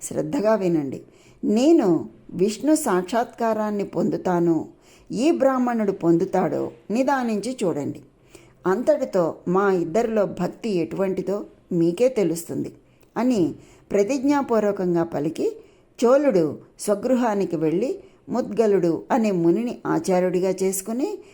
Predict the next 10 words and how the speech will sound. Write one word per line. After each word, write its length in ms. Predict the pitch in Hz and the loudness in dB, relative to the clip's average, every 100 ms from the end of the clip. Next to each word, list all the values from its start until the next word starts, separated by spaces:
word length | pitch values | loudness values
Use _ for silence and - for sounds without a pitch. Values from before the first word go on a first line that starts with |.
| - - | -20 -4
విష్ణు 400 | 196 277 - 294 | -2 -2 0 0
సత్రయాగానికి 1040 | 269 175 - 220 214 185 165 156 147 - | 0 -2 0 0 0 0 -2 -2 -4 -6
పూనుకున్నాడు. 680 | - 208 170 156 123 98 - - _ _ _ _ _ _ _ _ _ _ _ _ _ _ _ | -4 -2 -2 -2 -6 -8 -10 -20 _ _ _ _ _ _ _ _ _ _ _ _ _ _ _
బహుకాల 640 | 185 208 254 294 302 302 302 | -2 0 0 0 2 4 2
పూర్వం 600 | - 202 202 180 147 - - _ - - | 2 0 2 0 -2 -6 -16 _ -12 0
గయాక్షేత్రంలో 1000 | 165 185 277 285 226 208 180 160 180 392 - - _ | 2 4 2 0 -2 0 0 0 0 -4 -10 -20 _
ఋషి 340 | 269 - - 311 | 0 0 2 0
సముదాయముల 760 | 311 190 190 208 226 226 208 | 0 0 0 0 0 -2 -2
చేత 500 | 185 175 170 156 160 | -4 -2 -2 -4 -4
చేయబడినది, 800 | 156 156 165 175 185 180 185 226 | -2 0 0 2 2 0 -2 -6